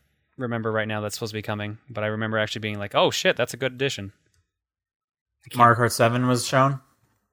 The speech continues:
Speaker 1: Oh, Mario Kart D S. I, that wasn't what it, but yeah, that's one of them, yeah.
Speaker 2: Wait, Mario Kart seven couldn't have been shown. That's a three D S title.
Speaker 1: Mario Kart D S.
Speaker 2: Then it was, yeah, it must have been D S. That's a good version of that game.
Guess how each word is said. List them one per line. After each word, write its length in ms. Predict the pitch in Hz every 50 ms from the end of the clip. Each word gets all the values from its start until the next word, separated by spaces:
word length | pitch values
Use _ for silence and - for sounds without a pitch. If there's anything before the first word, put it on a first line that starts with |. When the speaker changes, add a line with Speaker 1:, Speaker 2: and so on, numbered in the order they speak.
| _ _ _ _ _ _ _ _ _ - - -
Speaker 1:
Oh, 240 | 143 156 160 139 110 - - _ _ _ _ -
Mario 260 | 143 135 139 139 -
Kart 140 | - 135 120
D 160 | 120 120 117
S. 300 | 117 113 - - - - -
I, 120 | 135 120
that 380 | 117 117 113 117 113 117 110 - _ _ _ _ _ _ _ -
wasn't 420 | 131 120 113 107 104 113 110 104 117
what 160 | 113 113 113
it, 200 | 113 113 113 - _
but 220 | - 113 110 104 -
yeah, 120 | 110 107
that's 180 | 107 - - -
one 100 | 113 107
of 60 | 101
them, 100 | 98 104
yeah. 160 | 107 104 104 - _ _ _ _ _ _ _ _ _ _ _ _ _ _ _ _ _ _ _ _ _
Speaker 2:
Wait, 300 | - 147 127 113 - -
Mario 260 | 139 143 147 160 165 160
Kart 160 | - 180 -
seven 220 | - 175 147 147
couldn't 240 | 143 - 165 147 139
have 80 | 123 113
been 100 | 117 110
shown. 160 | - 117 110
That's 140 | 113 117 -
a 60 | 131
three 260 | - - 127 127 127
D 100 | 120 117 110
S 140 | 104 - -
title. 200 | - 107 135 151
Speaker 1:
Mario 160 | 160 165 156
Kart 260 | - 170 151 131 -
D 180 | - 151 143 143
S. 400 | 147 135 110 - - - - - _ _ _ _ -
Speaker 2:
Then 180 | 123 120 117
it 40 | 113
was, 220 | 107 110 104 - -
yeah, 220 | 113 104 95 95
it 140 | 95 95 95
must 160 | 98 98 - -
have 60 | 104
been 100 | 101 98
D 140 | 95 92 90
S. 220 | 90 - - - _ _ _ _ _ _ -
That's 180 | - 110 - 156
a 60 | 139
good 240 | 127 147 147 156 143
version 300 | 151 170 170 156 156 170
of 100 | 175 165
that 140 | 175 170 156
game. 260 | 208 240 214 120